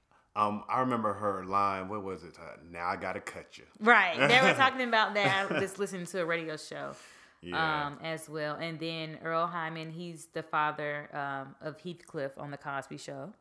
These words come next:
Speaker 1: Yeah.
Speaker 2: He passed away as well on, believe,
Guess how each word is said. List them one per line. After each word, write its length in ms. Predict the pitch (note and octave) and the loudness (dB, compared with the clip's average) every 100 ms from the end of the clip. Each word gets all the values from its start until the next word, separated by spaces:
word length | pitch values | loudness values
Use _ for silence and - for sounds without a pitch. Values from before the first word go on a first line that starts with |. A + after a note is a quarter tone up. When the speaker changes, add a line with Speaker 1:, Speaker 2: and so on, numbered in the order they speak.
| - | -16
Speaker 1:
Yeah. 320 | F#2 E2+ D#2 - _ _ _ | -12 -10 -12 -16 _ _ _
Speaker 2:
He 160 | F#3 | -12
passed 440 | F3+ D3+ C#3+ - - | -10 -8 -8 -10 -12
away 520 | C3+ C3+ C3+ C3 C#3 _ _ _ _ | -10 -10 -12 -16 -20 _ _ _ _
as 260 | D3 D3 - | -10 -10 -10
well 280 | D3+ C#3+ C3+ | -8 -6 -6
on, 160 | D3 | -6
believe, 420 | D3+ D3 C#3+ C#3 | -6 -6 -6 -10